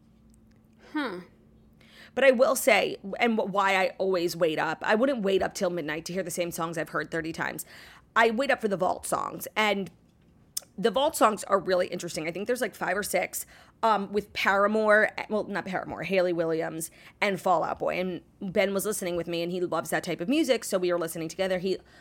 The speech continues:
Speaker 2: loved the Fall Out Boy one. It's called Electric Touch. It's so, like, rocker, you know? Um, and the Hayley Williams one, like, kind of flopped. Me and Ben were like, "This is so not Paramore."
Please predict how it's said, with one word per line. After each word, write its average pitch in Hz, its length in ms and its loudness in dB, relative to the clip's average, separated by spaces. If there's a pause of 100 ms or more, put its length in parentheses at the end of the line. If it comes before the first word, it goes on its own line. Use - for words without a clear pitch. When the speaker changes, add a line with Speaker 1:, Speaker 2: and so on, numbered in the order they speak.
(140)
Speaker 2:
loved 196 500 2
the 262 80 8
Fall 175 240 4
Out 156 160 0
Boy 147 160 -2
one. 156 160 -4
It's 165 120 -10
called 170 180 -4
Electric 170 340 -6
Touch. 165 300 -4
It's 190 140 -6
so, 190 600 2
like, 196 160 0
rocker, - 600 -2
you 190 160 0
know? 180 300 2 (680)
Um, 240 460 2 (840)
and 339 240 2
the 359 120 2
Hayley 392 600 -2
Williams 233 460 -2
one, 349 220 -2
like, 302 180 -2
kind 269 260 -4
of 453 120 -4
flopped. - 760 2 (420)
Me 262 120 0
and 294 60 2
Ben 294 140 4
were 277 80 4
like, 262 180 2
"This 247 140 -2
is 240 100 -4
so 240 220 0
not 311 240 2
Paramore." 208 720 0